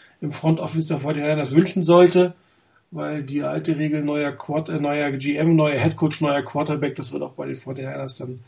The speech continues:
äh, höchstwahrscheinlich, äh, der Fall sein.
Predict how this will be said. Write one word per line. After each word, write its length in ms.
äh, 60
höchstwahrscheinlich, 1160
äh, 320
der 80
Fall 220
sein. 420